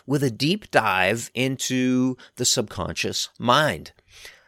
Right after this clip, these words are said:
So it's time to break free from the cycle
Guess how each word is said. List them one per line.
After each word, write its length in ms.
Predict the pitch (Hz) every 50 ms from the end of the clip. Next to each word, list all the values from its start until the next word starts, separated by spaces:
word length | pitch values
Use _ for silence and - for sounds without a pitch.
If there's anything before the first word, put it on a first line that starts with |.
| _ _ -
So 160 | - 190 190
it's 140 | 180 - -
time 260 | 151 190 202 202 185
to 80 | 175
break 380 | 123 - 120 123 147 151 139 -
free 640 | - - - 160 180 202 220 214 165 127 110 104 95
from 400 | 92 - - - - 107 101 98
the 80 | 95 90
cycle 580 | - - 110 98 92 - 92 95 92 92 -